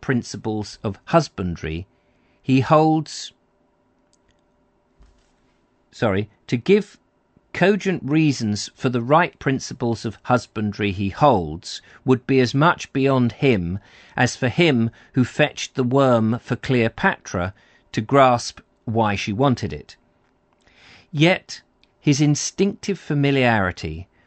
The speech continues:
with the laws of nature is profound. I received recently a load of mixed timber for firewood, which this man cut up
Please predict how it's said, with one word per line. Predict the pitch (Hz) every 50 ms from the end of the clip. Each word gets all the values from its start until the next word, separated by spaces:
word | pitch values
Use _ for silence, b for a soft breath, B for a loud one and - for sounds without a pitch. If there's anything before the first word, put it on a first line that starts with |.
| _ _ -
with | - 107 98
the | 107 110
laws | 104 107 117 139 151 160 160 156 156 143 - -
of | - - 120 104
nature | 120 113 107 98 85 - - - - 85 78 82 _ _ _ _ _ _ _ _ _ _ _ -
is | 113 107 101 98 92 - - - _ _ _ _ _ -
profound. | - - 98 92 90 - - - 107 90 82 76 73 73 71 76 78 - _ _ _ _ _ _ _ _ _ _ _ _ _ _ _ _ _ _ _ _ _ _ _ _ B B B B B B B
I | 139 147
received | 151 156 147 - 220 233 233 190 - - - _ -
recently | 147 151 147 - - 110 - 87 87 95
a | 104 110
load | 117 127 127 123 123 120
of | 120 117
mixed | 127 135 151 - - - - _ _ _ -
timber | - 147 131 110 95 85 87
for | 90 - 110 104
firewood, | - - 143 135 113 98 87 76 73 76 76 - _ _ _ -
which | 113 120 - - - -
this | 147 151 - -
man | 127 113 107 101 98 104 107
cut | - - - 156 131 - 156
up | 143 - - -